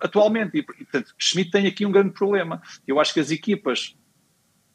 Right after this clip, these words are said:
os adversários que têm apanhado, têm dado, têm dado, têm criado muitas dificuldades a uma equipa que lhe falta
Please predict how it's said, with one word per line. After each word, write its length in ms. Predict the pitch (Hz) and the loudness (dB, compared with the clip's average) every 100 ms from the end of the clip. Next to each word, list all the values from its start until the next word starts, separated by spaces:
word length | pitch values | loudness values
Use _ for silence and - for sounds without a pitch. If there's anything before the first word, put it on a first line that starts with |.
| _ - 151 - | _ -14 -10 -6
os 100 | 101 | 0
adversários 380 | 120 110 156 131 | 0 4 4 4
que 60 | - | 2
têm 120 | 120 | -2
apanhado, 560 | 113 143 143 165 175 196 - - _ - | 0 2 4 4 2 -4 -16 -20 _ 0
têm 300 | 160 170 170 | 0 0 4
dado, 580 | 165 165 160 165 160 160 | 6 6 4 0 0 -2
têm 200 | 151 127 | -2 2
dado, 240 | 110 101 - | 2 0 -6
têm 120 | 117 | -2
criado 260 | 131 120 120 | 4 4 4
muitas 280 | 160 165 - | 0 0 -2
dificuldades 640 | - 127 120 117 139 143 | -2 -2 0 4 4 4
a 40 | |
uma 100 | 151 | -2
equipa 320 | 147 - - 156 | -4 -4 -4 -4
que 160 | - | -6
lhe 80 | 165 | -6
falta 360 | - 160 156 | 2 4 4